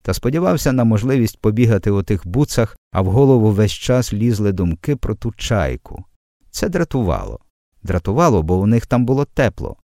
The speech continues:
У Джонатана був учитель і різні виклики, а ми грали у місті Пакруоїс проти команди Паневежеса,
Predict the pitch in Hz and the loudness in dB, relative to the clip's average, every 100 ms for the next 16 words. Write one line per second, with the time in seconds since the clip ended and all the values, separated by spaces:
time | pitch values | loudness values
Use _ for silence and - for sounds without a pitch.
0 | _ _ _ 107 95 147 165 - 104 98 | _ _ _ -4 2 2 2 2 0 0
1 | 104 123 - 107 - 135 123 98 85 98 | 2 0 0 -6 -2 0 0 -2 0 -2
2 | 90 80 69 117 - 117 - 95 _ _ | -2 -2 -2 -4 -2 -4 -4 -6 _ _
3 | - 160 185 151 151 135 120 123 - 113 | 0 2 4 4 4 4 2 2 0 -4
4 | - 95 - 85 110 165 170 - - 113 | -2 -4 -2 0 2 2 0 -2 -2 -2
5 | 98 - 92 117 139 131 - 135 131 104 | -2 -2 -2 0 0 -2 0 2 2 2
6 | 92 87 87 - | 0 0 -4 -4